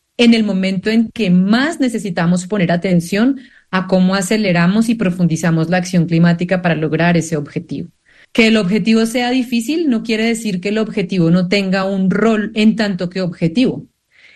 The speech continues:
Incluso que estemos cerca a superar esa barrera, que de hecho la semana pasada el planeta por primera vez superó la barrera de los dos grados centígrados de aumento de temperatura desde la era preindustrial, y eso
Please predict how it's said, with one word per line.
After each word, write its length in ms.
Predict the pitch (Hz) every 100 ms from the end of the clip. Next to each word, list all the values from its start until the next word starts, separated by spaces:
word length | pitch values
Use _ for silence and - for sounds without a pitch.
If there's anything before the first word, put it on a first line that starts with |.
| _
Incluso 1040 | 269 247 226 247 311 381 - 190 190 269 - _ _
que 140 | 208 202
estemos 360 | 190 214 240
cerca 640 | - 277 339 370 180 262 - _ _ -
a 340 | 190 180 180
superar 500 | - 233 175 185 202
esa 220 | 226 240
barrera, 480 | 233 226 226 247 175
que 120 | 180
de 100 | 180
hecho 160 | 180 196
la 80 | 220
semana 340 | 226 190 185
pasada 640 | 214 208 190 185 214 226 - _ -
el 140 | 185
planeta 340 | 190 180 190
por 140 | 233 220
primera 380 | 208 185 190 196
vez 360 | 208 226 226
superó 600 | 247 226 175 170 220 240 - - -
la 140 | 196
barrera 340 | 196 180 185 208
de 60 |
los 200 | 220 185
dos 180 | 175 180
grados 280 | 180 196 202
centígrados 560 | 208 180 175 180 196 190
de 60 |
aumento 400 | 180 170 165 165
de 60 | 180
temperatura 640 | 202 185 170 165 170 170
desde 540 | 185 190 170 170 170 -
la 100 | 165
era 180 | 160 160
preindustrial, 760 | 202 190 175 170 170 170 220 - _
y 80 | -
eso 180 | 175